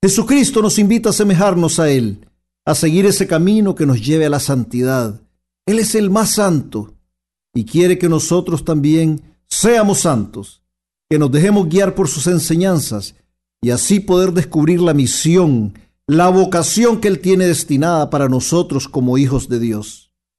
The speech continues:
Y nos dice la santa palabra de Dios en esta cuarta bienaventuranza, lo voy a repetir, hermanos: "Bienaventurados los que tienen hambre y sed de la justicia,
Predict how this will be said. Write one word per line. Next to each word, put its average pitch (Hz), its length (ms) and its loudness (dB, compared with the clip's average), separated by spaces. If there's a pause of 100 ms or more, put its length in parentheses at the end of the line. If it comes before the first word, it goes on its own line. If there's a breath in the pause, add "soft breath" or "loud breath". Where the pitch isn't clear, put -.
(1080)
Y 190 100 2
nos 170 240 0
dice 262 380 2
la 208 140 2
santa 220 520 0
palabra 202 400 2
de 190 120 4
Dios 196 320 0
en 160 80 2
esta 185 300 -2
cuarta 180 360 0
bienaventuranza, 156 880 0
lo 139 100 2
voy 170 160 2
a 170 60 2
repetir, 151 440 -2
hermanos: 131 560 -2 (380)
"Bienaventurados 180 1080 2
los 151 200 0
que 156 100 -2
tienen 160 380 0
hambre 170 320 2
y - 20 -2
sed 165 280 0
de 139 140 0
la 135 100 0
justicia, 131 720 -4